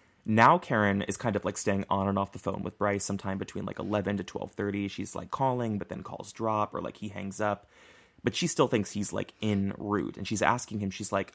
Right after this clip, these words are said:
"I need you to tell me, like, what does your G P S say? Like, please describe the landmarks around you. Like, tell me what you're seeing." And he always has this rebuttal on the phone where he's like, "It's too dark. I can't really see anything around me."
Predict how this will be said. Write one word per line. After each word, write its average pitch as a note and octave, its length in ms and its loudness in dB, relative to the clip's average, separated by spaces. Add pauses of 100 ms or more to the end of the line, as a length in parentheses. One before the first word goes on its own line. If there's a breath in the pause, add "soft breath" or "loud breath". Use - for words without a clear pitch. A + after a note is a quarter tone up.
"I G#2+ 100 8
need C3+ 200 -2
you A2 60 -2
to F2+ 60 -6
tell G2+ 220 -4
me, F#2+ 100 -4
like, - 260 -10 (380 soft breath)
what B2 120 2
does A#2 120 0
your G#2+ 80 0
G F#2+ 220 -6
P A#2+ 160 0
S C3+ 120 0
say? B2 380 2
Like, D#2+ 220 -6
please C#3 180 2
describe G2 380 -2
the F#2+ 40 -8
landmarks A#2+ 540 0
around G#2+ 420 0
you. G2+ 200 -2
Like, F#2+ 260 -6 (320 soft breath)
tell C#3 140 0
me B2 100 2
what G2+ 140 -2
you're D#2 80 -6
seeing." B2+ 380 0
And A2 100 -2
he A2+ 100 -2
always D3+ 380 0
has D3 160 -4
this - 200 -10
rebuttal G2+ 480 -2
on F#2+ 120 -2
the - 60 -10
phone G2 260 -2
where F#2+ 100 -10
he's G#2 160 -6
like, G2 140 -6
"It's - 100 -14
too - 160 -2
dark. G2+ 420 2 (400 soft breath)
I - 60 -6
can't B2+ 220 -2
really A#2 140 2
see - 180 0
anything G2+ 340 0
around G2 380 0
me." G2 280 -4